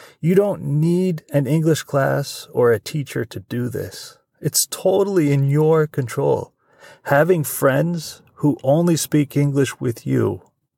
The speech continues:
will force you to start using the English you have, and it will help you to grow your skills and confidence as well, as you learn new vocabulary and phrases. So,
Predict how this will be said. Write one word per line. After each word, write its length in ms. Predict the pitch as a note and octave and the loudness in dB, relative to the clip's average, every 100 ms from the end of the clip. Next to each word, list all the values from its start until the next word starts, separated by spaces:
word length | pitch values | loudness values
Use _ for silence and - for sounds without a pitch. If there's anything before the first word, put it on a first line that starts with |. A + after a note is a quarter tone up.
| _ | _
will 140 | B2+ A2+ | -2 0
force 540 | - - C3+ C3 - | -2 2 2 0 -4
you 60 | C#3+ | -8
to 80 | - | -8
start 380 | - C3+ C3 | -2 0 0
using 480 | C3+ D3 C#3 C#3 C3+ | -2 0 0 0 -2
the 160 | B2 B2+ | -2 -2
English 440 | C3 B2+ B2 A2 | -2 0 -2 -2
you 100 | G#2+ | -8
have, 500 | - A2+ A2 F#2+ - _ _ _ - - - | -8 -4 -2 -2 -6 _ _ _ -20 -20 -2
and 140 | C#3+ | 0
it 40 | C#3+ | 4
will 180 | C#3+ C3 | 2 2
help 360 | - D#3 D#3+ | 2 2 2
you 60 | C3+ | -2
to 100 | C3 | -2
grow 500 | A#2 A#2+ C#3+ D3 E3 | 0 2 4 4 2
your 200 | C#3+ A#2+ | -2 -4
skills 920 | - - D#3 B2+ C#3+ C#3+ - - - _ _ | -4 0 2 2 0 -2 -10 -16 -20 _ _
and 240 | C#3 F#3 | 0 0
confidence 880 | - G#3 G#3 D3+ A#2 C3+ - - - _ _ | 0 0 0 0 0 -2 -6 -14 -18 _ _
as 200 | C#3 B2 | -4 -2
well, 420 | C#3 D3 - - _ _ _ _ _ _ _ _ - | -2 -2 -2 -6 _ _ _ _ _ _ _ _ -4
as 180 | A#2 | -2
you 120 | B2 A#2 | 0 0
learn 300 | A#2+ A#2 A2 | 0 0 0
new 140 | C3+ | 0
vocabulary 1040 | C#3 C3 - A#2+ B2 B2+ B2+ C3+ C#3 C#3 A#2+ | 0 -2 0 0 0 0 0 2 0 0 -2
and 160 | G2+ | -4
phrases. 800 | - A#2+ C3+ D3 D3 C#3+ C3+ - _ _ _ _ _ _ _ _ _ _ _ _ _ _ _ _ _ _ | -2 2 2 2 0 -2 -4 -16 _ _ _ _ _ _ _ _ _ _ _ _ _ _ _ _ _ _
So, 380 | - D#3 D3 | -4 0 0